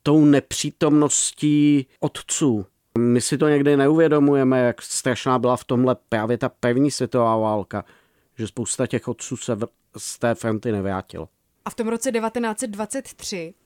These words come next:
Speaker 2: paní Lucie, vy určitě jste vyznavačkou různých trendů, jako je respektující nebo kontaktní výchova. Byly nějaké takové trendy před těmi sto lety?
Speaker 1: No byly, samozřejmě. To slavné století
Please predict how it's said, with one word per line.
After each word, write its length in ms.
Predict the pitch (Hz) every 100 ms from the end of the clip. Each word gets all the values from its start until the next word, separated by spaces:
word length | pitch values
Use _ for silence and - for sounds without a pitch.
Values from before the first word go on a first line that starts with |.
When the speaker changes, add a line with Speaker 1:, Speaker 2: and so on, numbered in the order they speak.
| _
Speaker 2:
paní 240 | 214 208 202
Lucie, 300 | 196 226 214
vy 100 | 208
určitě 340 | 180 214 214
jste 160 | - 226
vyznavačkou 580 | 196 202 196 196 214 202
různých 340 | 185 220 -
trendů, 320 | 208 196 208
jako 220 | 196 -
je 80 | 202
respektující 680 | 196 - 196 - 202 190 208
nebo 180 | 202 196
kontaktní 640 | - 190 190 - - 214
výchova. 640 | 196 196 - 196 165 160 - - -
Byly 280 | 156 196 294
nějaké 340 | 294 269 240
takové 360 | 233 214 240 233
trendy 340 | 220 208 214
před 160 | - 208
těmi 240 | 220 208
sto 200 | - 208
lety? 340 | 180 - 254 330 _ _ 95
Speaker 1:
No 240 | 110 139
byly, 720 | 113 98 110 123 143 165 170 160
samozřejmě. 760 | - 98 117 117 143 143 139 -
To 140 | 120
slavné 580 | - - 120 113 127 131
století 840 | - - - 101 107 - 127 123